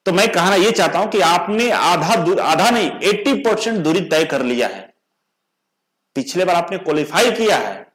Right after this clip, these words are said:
सोचो, तो आप छोड़ने का सोचना भी नहीं, आप तैयारी करो। जो लड़का, सोचो जरा, fresher अभी तैयारी में लगा हुआ, तैयारी करने का प्रयास कर रहा है,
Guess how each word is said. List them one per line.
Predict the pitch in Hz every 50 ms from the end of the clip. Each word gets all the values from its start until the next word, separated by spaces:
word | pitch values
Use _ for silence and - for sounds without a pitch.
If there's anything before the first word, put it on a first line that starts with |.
| _ _
सोचो, | - - 175 165 135 - 117 98 87 - - _ _ _ _ _ _ _ _ _ _ _ _ _ _ _ _ _ _ _ -
तो | -
आप | 180 180 202 226 285 - -
छोड़ने | - - - 156 160 190 226 226
का | 226 233
सोचना | 226 226 - 180 165 175 185 220 233
भी | 226 240
नहीं, | 233 220 175 123 104 92 - - - _ _ _ _ _ _ _ _ -
आप | 127 143 147 147 -
तैयारी | 143 139 139 147 156 147
करो। | 123 120 107 98 92 - - _ _ _ - 117
जो | 117 123 156
लड़का, | 165 165 165 175 -
सोचो | - - 160 143 - 208
जरा, | 196 185 175 196
fresher | 202 - - - 139 156 170 160 233 220
अभी | 180 160 165 190
तैयारी | 180 180 175 175 185 208
में | 220 220
लगा | 196 175 160 151
हुआ, | 127 120 117 110
तैयारी | 101 - - 156 160 180 202
करने | 190 175 190 175 180 196
का | 190 185
प्रयास | - - 156 165 190 208 185 -
कर | - 175 139
रहा | 127 120 110 104
है, | 95 98 -